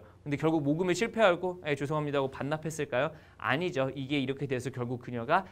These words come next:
살 수 있었다는 게 핵심입니다. 하지만 글을 다 읽지 않았을 때 "어, 반납했을지도 모르잖아요." 라고 생각하는 거죠.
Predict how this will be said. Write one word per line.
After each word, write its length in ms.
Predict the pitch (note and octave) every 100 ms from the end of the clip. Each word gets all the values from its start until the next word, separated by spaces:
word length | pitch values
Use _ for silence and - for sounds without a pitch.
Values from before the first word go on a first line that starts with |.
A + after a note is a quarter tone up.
| -
살 260 | - G#3+ A3
수 240 | - A3
있었다는 800 | E3+ C#3 - G3 G3 F3+ E3 C#3+
게 120 | C#3+
핵심입니다. 760 | D#3 D#3+ - E3 B2+ G#2+ G2+ G#2+ - - - -
하지만 380 | A#3 A#3+ B3 F#3
글을 300 | E3+ G3 G3+
다 100 | F#3
읽지 400 | - G#3 G#3 A3+
않았을 380 | F3 D#3+ F#3+
때 80 | G3+
"어, 160 | G3+ B3
반납했을지도 800 | A3+ A#3+ B3 B3+ A#3 A3 A3+ G3+
모르잖아요." 800 | D#3 A3+ A3+ G#3+ F#3+ F#3+ G#3+ D3
라고 180 | C#3
생각하는 420 | D3+ F#3 F3+ F3 D#3
거죠. 320 | C3 D3+